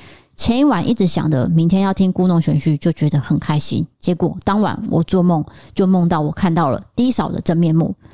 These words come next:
长得超可爱，挂号梦里我就一直看着她。然后D K跟 D 嫂就带着我去 D 嫂老家，看着她的爸爸。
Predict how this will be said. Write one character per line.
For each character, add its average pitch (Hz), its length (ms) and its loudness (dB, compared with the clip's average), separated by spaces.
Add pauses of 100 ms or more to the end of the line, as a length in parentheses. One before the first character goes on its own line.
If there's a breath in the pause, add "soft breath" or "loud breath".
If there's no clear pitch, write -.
(280 loud breath)
长 170 220 -2
得 151 100 0
超 240 240 0
可 185 200 2
爱， 180 320 -2
挂 214 160 0
号 220 360 -2
梦 214 220 2
里 165 100 0
我 160 140 0
就 190 240 0
一 247 140 -2
直 160 260 -4 (240)
看 175 180 -2
着 - 120 -4
她。 147 280 -4 (840)
然 185 140 0
后 247 440 2
D 277 120 -2
K 285 200 2
跟 285 160 4
D 269 100 0
嫂 220 240 -2
就 190 140 -2
带 196 180 -2
着 165 100 0
我 151 120 0
去 214 180 0
D 208 220 -2
嫂 160 180 -2
老 143 160 -2
家， 156 260 -2 (280 soft breath)
看 220 180 -2
着 160 80 0
她 160 160 0
的 143 80 -2
爸 135 180 -2
爸。 - 240 -6